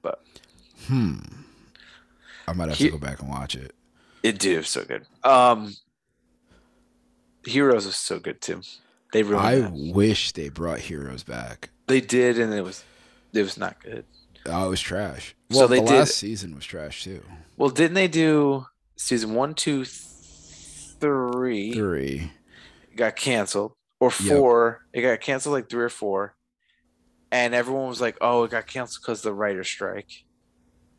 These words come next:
Speaker 1: And then they brought it back, like, five to eight years later.
Speaker 2: Oh, so terrible.
Speaker 1: And it's just not even close. Like,
Speaker 2: It
Speaker 1: not
Speaker 2: didn't
Speaker 1: even
Speaker 2: live up.
Speaker 1: close.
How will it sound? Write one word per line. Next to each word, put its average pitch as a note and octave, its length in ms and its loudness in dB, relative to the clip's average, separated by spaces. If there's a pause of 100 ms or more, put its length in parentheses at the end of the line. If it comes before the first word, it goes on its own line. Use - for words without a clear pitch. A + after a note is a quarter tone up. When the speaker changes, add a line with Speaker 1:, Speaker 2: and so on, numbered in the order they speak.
(640)
Speaker 1:
And A2+ 300 0
then A#2 360 0
they A2 160 2
brought A#2+ 360 -2
it - 140 -4
back, A#2 260 -2
like, F2 180 -12 (280)
five A#2 540 -2
to C3 100 -4
eight - 240 -8
years A2 340 -8 (100)
later. G#2 760 -2
Speaker 2:
Oh, - 280 -8
so - 200 -10 (100)
terrible. - 560 -18 (280)
Speaker 1:
And A#2 180 0
it's A2 120 -2
just - 540 -2
not G2 480 -2
even F2 220 -4
close. - 420 -6
Like, G2+ 180 -4 (120)
Speaker 2:
It G2 60 -14
Speaker 1:
not G#2 600 0
Speaker 2:
didn't F#2 100 -2
Speaker 1:
even D2+ 120 -6
Speaker 2:
live D#2 100 -10
up. C2+ 60 -6
Speaker 1:
close. C#2+ 440 -6